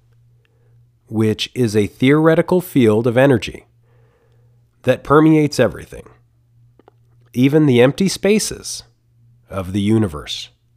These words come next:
Bernard's paper and theory included fantastic possibilities, that there are faster-than-light travel methods and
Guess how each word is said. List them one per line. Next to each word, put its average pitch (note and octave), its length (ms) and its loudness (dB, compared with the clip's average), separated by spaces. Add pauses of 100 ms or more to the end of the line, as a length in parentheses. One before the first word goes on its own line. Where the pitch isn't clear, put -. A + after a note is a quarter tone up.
(1120)
Bernard's A2+ 440 2
paper C#3 540 -2
and C#3 260 -2
theory C3+ 440 0 (220)
included A#2 600 -2
fantastic C#3 1300 -6
possibilities, F2+ 960 -8 (1900)
that A#2 240 -6
there A2 200 -2
are G2 220 -4
faster-than-light A#2+ 1040 -2
travel A#2+ 400 0
methods D#3 680 -2 (1080)
and G#3+ 500 -2